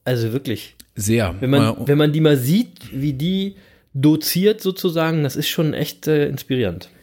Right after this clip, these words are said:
Speaker 2: Genau, und, ähm, i-, i-, es gibt ein Video von ihr, das werde ich auch in, auch in unsere Shownotes stellen. Ähm, das
Speaker 1: Ah,
Speaker 2: ist
Speaker 1: ja.
Speaker 2: ganz spannend, da geht's nämlich darum, Entscheidungen zu treffen. Ja? Und,
Speaker 1: Mhm.
Speaker 2: äh, sie empfiehlt, den Tod als Ratgeber zu nehmen.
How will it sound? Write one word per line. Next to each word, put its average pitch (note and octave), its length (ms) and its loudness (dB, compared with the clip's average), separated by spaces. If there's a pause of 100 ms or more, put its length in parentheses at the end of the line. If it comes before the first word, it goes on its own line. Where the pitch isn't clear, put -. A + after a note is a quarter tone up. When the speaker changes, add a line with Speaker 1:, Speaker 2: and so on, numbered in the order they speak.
Speaker 2:
Genau, G#2+ 280 4
und, B2+ 340 -2
ähm, C3 240 0
i-, D3 80 -2
i-, C3+ 400 -2
es C3 240 -4
gibt E3+ 220 -2
ein D#3+ 120 4
Video F3 220 2
von C#3+ 220 0
ihr, C3+ 180 0
das B2+ 220 0
werde D3 120 0
ich D#3 100 -4
auch D3 40 0
in, C#3 80 0
auch B2+ 320 -2
in C#3 140 0
unsere B2+ 180 0
Shownotes D3 500 0
stellen. F#2 460 -2
Ähm, G#2 260 -2 (280)
das E3+ 160 4
Speaker 1:
Ah, - 20 4
Speaker 2:
ist B2+ 120 2
Speaker 1:
ja. - 40 0
Speaker 2:
ganz C3+ 160 0
spannend, D#3 240 2
da B2+ 60 2
geht's D3 200 2
nämlich D3 200 2
darum, B2 240 2
Entscheidungen A#2+ 560 2
zu - 100 0
treffen. - 580 -4
Ja? A#2+ 260 0
Und, A2 520 0
Speaker 1:
Mhm. - 20 -4
Speaker 2:
äh, A2 140 2
sie B2+ 220 0
empfiehlt, D3+ 480 0
den C3 100 0
Tod - 320 0
als - 220 -6
Ratgeber - 480 0
zu - 140 0
nehmen. D2+ 320 -6